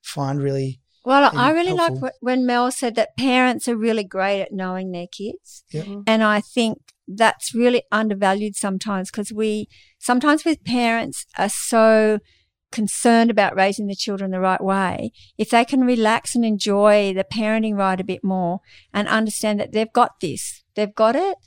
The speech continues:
Speaker 2: they know the child better than anybody else. There's not another person on the planet who really knows their child like they do, and be confident in that.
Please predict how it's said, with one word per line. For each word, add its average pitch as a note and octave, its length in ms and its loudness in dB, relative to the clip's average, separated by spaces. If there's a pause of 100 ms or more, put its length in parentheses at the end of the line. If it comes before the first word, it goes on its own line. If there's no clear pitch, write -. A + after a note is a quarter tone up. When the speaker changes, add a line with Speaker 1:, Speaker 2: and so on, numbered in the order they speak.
(320)
Speaker 2:
they A3 220 6
know A#3 220 6
the A3 100 -2
child G#3 360 -2
better G#3 200 2
than A3 100 2
anybody G#3 460 0
else. F#3+ 480 -2 (220)
There's G#3 100 -6
not A3 160 2
another A3+ 200 2
person A#3 320 0
on A3+ 60 -2
the G#3 80 -2
planet G#3 340 -6
who G3+ 200 -2
really G#3+ 380 0
knows G3+ 300 0
their F#3+ 100 -2
child F#3+ 360 -2
like F#3 220 -4
they F#3 180 0
do, G#3 300 -4 (380)
and A3+ 160 4
be A3+ 100 -2
confident G3 680 -6
in F#3 140 -10
that. B3 260 -8